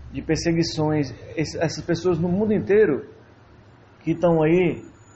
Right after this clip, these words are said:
são os imigrantes. Eles estão aí pelo mundo, fugindo das guerras,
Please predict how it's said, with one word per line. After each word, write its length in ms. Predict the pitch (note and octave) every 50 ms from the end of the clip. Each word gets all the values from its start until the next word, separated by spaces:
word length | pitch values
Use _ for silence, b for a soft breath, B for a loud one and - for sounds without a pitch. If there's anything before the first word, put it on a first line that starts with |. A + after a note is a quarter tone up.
| - - - - -
são 160 | - D#3+ E3+
os 160 | E3 C#3 C3+ D3+ - - -
imigrantes. 1040 | G3 G#3+ G#3 G3+ F3 C#3 C#3 D3 F3+ F#3 F3+ D#3 - C3+ B2+ A2+ - - - - - - - - - - - - - - - - - - - - - -
Eles 200 | - C#3 D3 C#3
estão 180 | - - D#3+ D#3+
aí 100 | D#3+ E3
pelo 220 | D#3+ E3+ E3 D#3+
mundo, 420 | D3+ D3+ E3 F#3 G3 F#3+ E3+ C#3+ B2+
fugindo 420 | A2+ - D3 C#3+ B2 D3+ D#3 D3+
das 220 | D3+ D3 B2 - -
guerras, 440 | D3+ D#3 D#3 D3 C3 C3 C3+ A#2+